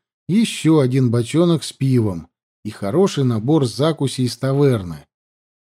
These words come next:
Всё приобрёл в таверне как раз для этого.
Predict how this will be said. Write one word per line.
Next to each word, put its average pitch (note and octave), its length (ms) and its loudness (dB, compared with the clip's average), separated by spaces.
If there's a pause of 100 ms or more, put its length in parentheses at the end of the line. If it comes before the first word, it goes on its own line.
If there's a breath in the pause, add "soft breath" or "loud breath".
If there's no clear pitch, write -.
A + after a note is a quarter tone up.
(300)
Всё A#3 340 0
приобрёл A#2 500 0
в A2+ 100 -10
таверне G3+ 540 2
как G#2+ 240 -6
раз C3+ 280 0
для C3 180 2
этого. G#2+ 560 -2